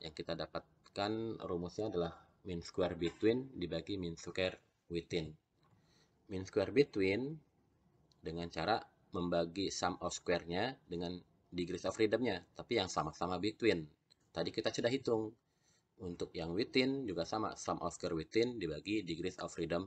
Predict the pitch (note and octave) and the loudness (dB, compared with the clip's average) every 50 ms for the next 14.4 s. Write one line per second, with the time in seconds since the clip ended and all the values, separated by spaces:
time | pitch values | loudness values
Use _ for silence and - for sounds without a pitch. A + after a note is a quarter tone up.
0 | - _ - - E2 D#2 D#2+ E2+ F2 _ _ _ - E2 D#2 D#2+ D#2+ - - E2 | -4 _ -10 -6 -4 -4 -4 -4 -8 _ _ _ -8 -4 0 0 0 0 0 -2
1 | D2+ C#2+ D2 - _ _ _ _ _ _ _ _ _ - - _ - - - - | -2 -2 -4 -14 _ _ _ _ _ _ _ _ _ -20 -20 _ -20 -20 -20 -18
2 | - D2 C#2+ C#2+ F2+ E2+ E2+ D#2 D#2 D2+ - D#2 - - - G2+ G#2 A2 A#2+ B2+ | -14 -12 -10 -6 -4 -4 -4 -4 -4 -6 -6 -8 -6 -2 2 4 4 4 4 0
3 | - - F2 F2 - - - F2 - - E2+ D#2+ D#2+ E2+ E2+ E2 D#2+ - - - | -4 -10 -12 -12 -10 -6 -8 -6 -6 -4 -6 -4 -2 -2 -2 -4 -4 -6 -4 -2
4 | E2+ E2 E2+ E2+ E2 D#2 - - G#2 A2 A2 A2 A#2+ - - - E2+ E2+ E2 E2 | -2 -2 0 0 -2 -2 2 4 4 4 4 2 -6 -10 -12 -6 -2 -2 0 0
5 | E2 D#2 D#2+ E2 G#2 C#3+ D3 - - - - _ _ _ _ _ _ _ - F#2 | 0 0 2 2 2 2 2 0 -4 -6 -8 _ _ _ _ _ _ _ -8 -6
6 | F2+ F2 E2+ - - F2 - - F2 D#2+ D#2+ E2 F2 E2+ E2 - - - - E2 | -4 -4 -4 -4 -6 -6 -4 -4 -4 -4 -2 -2 -2 -4 -4 -4 -6 -4 -2 -2
7 | D#2 D2+ D#2 - E2 E2 F2 E2+ - - B2+ B2 B2+ B2+ C3+ C3+ - _ - - | -2 -2 -4 -4 0 0 0 0 0 0 0 0 0 -2 -6 -10 -14 _ -6 -4
8 | F2+ E2 - - A2 - - E2+ E2+ E2+ - - F2 E2 E2 D#2+ - - F#2 - | -4 -2 0 0 -2 0 0 -2 -2 -2 -2 -4 -4 0 0 0 0 0 0 0
9 | - - - _ _ _ _ _ _ _ _ _ _ _ - - E2 - F#2 - | 0 0 -2 _ _ _ _ _ _ _ _ _ _ _ -6 -6 -4 -4 -4 -4
10 | - F#2 F2 F2+ G2 F#2+ F#2+ G#2 A2+ C3+ C#3+ D3 - - E2 - F2+ - - F#2 | -2 0 0 0 0 0 0 0 0 -2 -4 -6 -6 -6 -4 -4 -4 -6 -6 -6
11 | F2 F2+ - G2 F#2 F#2 E2+ - - F2+ F#2+ G2 F#2+ G2 F2+ E2 D#2+ - - _ | -6 -4 -4 -2 -2 -4 -4 -4 -4 0 0 0 0 0 -2 -4 -4 -8 -12 _
12 | _ _ - - - _ _ _ - E2+ F#2+ G2+ - - - E2+ E2 D#2+ E2 E2 | _ _ -20 -20 -20 _ _ _ -4 0 0 0 0 -2 -2 -2 0 0 -2 -2
13 | E2+ G#2 A#2 B2 A2 F#2 E2 F2 F2+ F#2 F2+ - F#2 F2 E2+ - - - E2 E2 | 0 2 2 2 2 2 2 0 0 -2 -2 -2 -2 -2 -2 -2 -6 -4 -4 -4
14 | - - - F2+ F2 E2+ - | -4 -6 -6 -4 -4 -4 -6